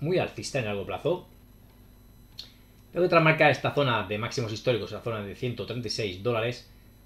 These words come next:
pues la verdad que se ha tomado un merecido descanso.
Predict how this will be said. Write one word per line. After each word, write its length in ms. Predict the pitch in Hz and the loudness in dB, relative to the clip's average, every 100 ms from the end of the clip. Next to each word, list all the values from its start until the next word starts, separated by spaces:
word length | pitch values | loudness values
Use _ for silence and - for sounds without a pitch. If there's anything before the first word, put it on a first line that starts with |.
| - | -14
pues 80 | - | -4
la 80 | 117 | 0
verdad 180 | 120 110 | 0 0
que 60 | |
se 140 | 110 107 | -2 -4
ha 60 | |
tomado 420 | 104 104 104 107 - - - | -4 -2 -2 -4 -8 -20 -4
un 160 | 160 147 | 0 2
merecido 640 | 110 90 113 104 107 - - | 2 -2 -6 -2 -4 -4 -6
descanso. 520 | 123 123 90 85 - | -4 -4 -8 -12 -16